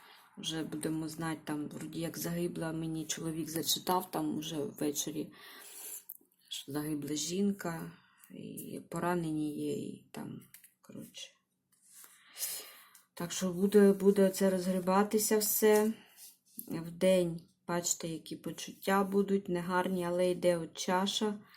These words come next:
четвірочка, це, знаєте, це то, що ми хо-, хочемо отримувати кожного дня. Ми хочемо отримувати, четвірка, це стабільність. Ми хочемо отримувати стабільно, спокійні, нормальні почуття.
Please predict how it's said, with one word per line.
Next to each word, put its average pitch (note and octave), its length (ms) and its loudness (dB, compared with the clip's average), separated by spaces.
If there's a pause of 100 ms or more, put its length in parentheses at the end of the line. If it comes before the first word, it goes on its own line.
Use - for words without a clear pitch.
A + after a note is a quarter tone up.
(420)
четвірочка, F3+ 1000 -2
це, F3+ 480 0 (800)
знаєте, G3 480 4
це G#3 240 6
то, A#3 200 4
що A#3 200 6
ми G3+ 140 8
хо-, G3+ 220 2
хочемо G#3+ 560 4
отримувати G3+ 800 4
кожного F#3 540 0
дня. D3+ 340 -8 (420)
Ми G3 80 -2
хочемо B3+ 440 6
отримувати, G#3+ 680 6
четвірка, G#3 600 0
це A3+ 320 2
стабільність. F3+ 880 0
Ми E3+ 80 -6
хочемо G3+ 440 2
отримувати G3+ 760 0 (440)
стабільно, A3 1000 6
спокійні, G#3 840 2
нормальні F3 720 0
почуття. - 640 -8